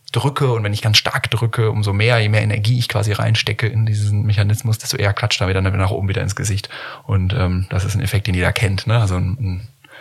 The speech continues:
irgendwas unter Wasser drücken, was da nicht hingehört, das, ähm, meldet sich mit, je mehr Energie ich reinstecke, desto mehr, ähm, desto eher kommt's zurück. So ist vielleicht die, die Analogie, ne? Und es kann sehr viel Energie reingesteckt werden im Rahmen einer Zwangsstörung. Mhm.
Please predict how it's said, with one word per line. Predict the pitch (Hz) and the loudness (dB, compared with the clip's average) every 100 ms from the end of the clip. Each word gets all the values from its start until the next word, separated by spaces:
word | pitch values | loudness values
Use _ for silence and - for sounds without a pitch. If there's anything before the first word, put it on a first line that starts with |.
| - - - - | -20 -20 -16 -4
irgendwas | 95 90 | -2 0
unter | 95 92 | 0 0
Wasser | 90 92 | 0 -2
drücken, | 98 95 98 | -4 -4 -2
was | 95 - | 0 0
da | 90 | 0
nicht | 92 98 | 0 0
hingehört, | 104 98 95 92 | 0 2 2 0
das, | 92 - | -2 -4
ähm, | - 87 90 90 87 107 113 101 95 104 98 | -4 -4 -2 -2 -4 -4 -6 -6 -6 -2 0
meldet | 101 135 123 | 2 0 -2
sich | 113 | -4
mit, | 98 90 | -4 -4
je | 87 110 | -2 2
mehr | 123 | 4
Energie | 123 113 120 | 4 2 0
ich | 113 | 0
reinstecke, | 110 117 - 104 | 0 0 0 -2
desto | 95 95 98 | -2 -2 -2
mehr, | 98 98 98 98 - - - - _ - | 0 2 2 0 -8 -20 -20 -20 _ -4
ähm, | 101 95 95 90 | 0 2 0 0
desto | 98 | -2
eher | 104 87 | -2 0
kommt's | 98 95 | 0 0
zurück. | - 95 90 - | -2 -2 -4 -6
So | 92 85 | -6 -4
ist | - | -4
vielleicht | - 87 95 - | -4 -4 -6 -6
die, | 90 92 - _ - - - - | -6 -6 -10 _ -20 -20 -16 -8
die | |
Analogie, | - 90 - - 98 | -4 -4 -4 -4 -2
ne? | 107 | 0
Und | 104 | 0
es | 101 | 0
kann | 104 | 0
sehr | 98 95 | 0 -2
viel | 98 | -2
Energie | 87 92 98 | -2 0 0
reingesteckt | 101 98 - - - | 0 0 0 -4 -4
werden | 101 95 | -2 0
im | |
Rahmen | 95 95 | 0 0
einer | 101 101 | 0 -2
Zwangsstörung. | - 113 101 127 110 104 - | -2 -2 -2 -2 -2 -2 -2
Mhm. | 110 | 0